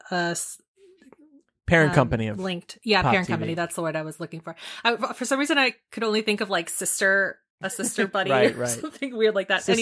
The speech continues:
Speaker 1: Anyway, yeah.
Speaker 2: station.
Speaker 1: So first three seasons are still on Netflix. Take advantage of that and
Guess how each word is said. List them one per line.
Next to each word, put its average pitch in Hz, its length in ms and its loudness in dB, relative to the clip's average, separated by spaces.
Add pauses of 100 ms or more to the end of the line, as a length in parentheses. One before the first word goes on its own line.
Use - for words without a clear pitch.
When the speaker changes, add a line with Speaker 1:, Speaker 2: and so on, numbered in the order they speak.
Speaker 1:
Anyway, 190 120 2
yeah. 180 180 4
Speaker 2:
station. - 200 -10 (220)
Speaker 1:
So 208 340 -2 (300)
first 277 200 2
three 277 160 0
seasons 254 340 -4
are 226 120 2
still 233 320 2
on 202 280 2
Netflix. 196 500 0
Take 214 160 0
advantage 196 380 0
of 196 80 -8
that 185 320 2
and 180 380 -4